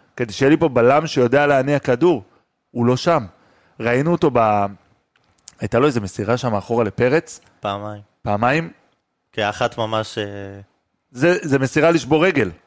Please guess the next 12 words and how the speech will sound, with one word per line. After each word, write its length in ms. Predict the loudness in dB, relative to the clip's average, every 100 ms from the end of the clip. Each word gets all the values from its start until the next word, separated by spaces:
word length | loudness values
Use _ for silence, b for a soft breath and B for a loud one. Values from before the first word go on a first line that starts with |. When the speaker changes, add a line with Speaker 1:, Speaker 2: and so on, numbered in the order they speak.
| _ _ _ _ _ _
Speaker 1:
זה 120 | -6
מסירה 320 | -4 0 0 0 -2 -10
שכאילו, 420 | -12 -6 -2 -2 -4 -14 -16
ת-, 60 | -16 -16 _ _ _ _ _ _
אתה 100 | -2
יודע, 200 | 0 0 -4
החלוץ 380 | -10 -4 -4 0
רץ, 180 | -2 -2
השוער 240 | -2 0
רץ, 180 | 0 -2
וכאילו 380 | -6 -8 -8 -8
הם, 120 | -8